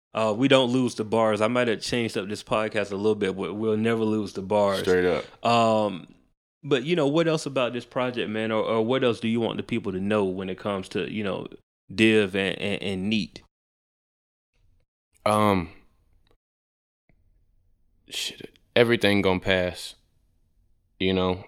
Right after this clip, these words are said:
Speaker 2: every good thing got a lease on it. Every bad thing got a peak on it. You know what I
Speaker 1: Hmm.
Speaker 2: mean? Don't,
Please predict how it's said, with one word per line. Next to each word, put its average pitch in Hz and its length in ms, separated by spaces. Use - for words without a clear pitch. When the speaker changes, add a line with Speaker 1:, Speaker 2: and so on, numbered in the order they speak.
Speaker 2:
every 101 220
good 101 300
thing 101 180
got 95 160
a 95 60
lease 98 320
on 101 200
it. 92 160
Every 90 200
bad 92 300
thing 92 180
got 85 160
a 82 40
peak - 280
on 82 200
it. - 180
You 85 140
know 85 140
what 87 120
I - 20
Speaker 1:
Hmm. 87 80
Speaker 2:
mean? 90 300
Don't, - 260